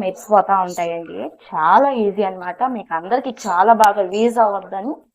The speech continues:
ఉపయోగపడుతుంది ఈ టిప్స్ అయితే చేస్తున్నానండి ఈ వీడియోని. చూడండి, మొత్తం రుద్దేసుకున్న తర్వాత ఇది ఎంత ఎలా చ-,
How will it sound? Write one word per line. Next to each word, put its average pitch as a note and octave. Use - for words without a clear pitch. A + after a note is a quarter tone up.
ఉపయోగపడుతుంది F#3+
ఈ F3
టిప్స్ -
అయితే A3
చేస్తున్నానండి F3
ఈ E3
వీడియోని. F3+
చూడండి, A3+
మొత్తం G#3
రుద్దేసుకున్న F#3+
తర్వాత F3+
ఇది E3+
ఎంత F#3
ఎలా F#3+
చ-, E3+